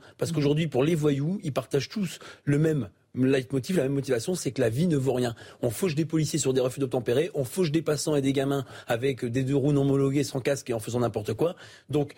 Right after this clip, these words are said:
Speaker 1: l'ensauvagement de société, en réalité, aujourd'hui, c'est ça. C'est que la vie pour ces voyous ne vaut rien, et face à ces voyous, ce sont les policiers qui en payent le prix fort, on le voit régulièrement dans votre actualité,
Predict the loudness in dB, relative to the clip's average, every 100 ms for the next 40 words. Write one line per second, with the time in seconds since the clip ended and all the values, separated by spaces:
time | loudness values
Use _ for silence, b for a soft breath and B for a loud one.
0 | B B -2 0 0 0 0 0 -2 -2
1 | 0 2 2 2 2 2 0 -2 0 -2
2 | -6 B -4 -2 0 -2 -4 -8 -6 0
3 | 2 2 2 2 2 2 0 -2 -2 -2
4 | -4 -2 0 2 0 -2 0 0 0 -2
5 | 0 -2 -2 B B -2 -2 0 0 0
6 | -2 -2 0 0 -2 -2 -2 0 0 2
7 | 2 0 -2 0 0 0